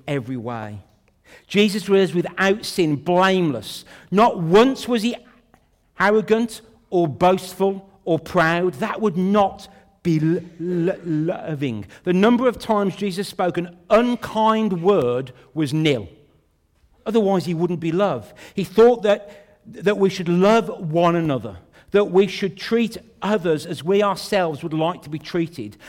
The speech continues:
and that we should do good to those who even mistreat us. Wow, what a message. Who could argue wi-, with that? Well, this perfect man of love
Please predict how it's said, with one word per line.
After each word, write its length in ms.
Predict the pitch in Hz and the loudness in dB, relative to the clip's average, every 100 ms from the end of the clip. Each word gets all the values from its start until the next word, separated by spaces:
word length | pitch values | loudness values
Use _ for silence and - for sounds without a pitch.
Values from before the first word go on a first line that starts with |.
| - | -6
and 120 | 170 | -2
that 120 | 175 | 0
we 80 | 175 | -2
should 280 | 160 175 123 | -4 -8 -4
do 220 | 196 214 | -2 0
good 300 | 160 170 165 | 0 -2 -4
to 100 | - | -6
those 340 | 156 165 160 - | -4 -2 -2 -4
who 120 | 156 | -2
even 300 | 170 165 160 | -2 -2 -4
mistreat 520 | 156 - - 151 147 | -4 -8 -8 -8 -8
us. 200 | 117 - - - | -12 -14 -20 -10
Wow, 500 | 143 175 156 117 107 - - | 2 4 4 0 -6 -14 -10
what 320 | 151 170 226 | 0 6 6
a 60 | 220 | 6
message. 720 | 202 - - 113 - - - _ - - | 4 2 -4 -10 -10 -14 -14 _ -20 -6
Who 140 | 180 | -6
could 140 | 175 160 | -2 -2
argue 480 | 151 143 143 123 110 - _ - | -2 -4 -6 -8 -10 -16 _ -10
wi-, 200 | 123 165 | -10 -8
with 260 | 127 123 117 | -8 -8 -8
that? 220 | 117 110 _ _ _ _ _ _ _ _ _ _ _ _ _ _ _ _ _ _ _ _ _ _ _ _ - - | -12 -16 _ _ _ _ _ _ _ _ _ _ _ _ _ _ _ _ _ _ _ _ _ _ _ _ -20 -4
Well, 120 | 180 | 0
this 180 | 170 160 | 2 0
perfect 500 | - - 214 214 220 | -2 0 2 2 -2
man 160 | 180 196 | -2 0
of 120 | 175 | 2
love 380 | 180 135 127 | 2 2 0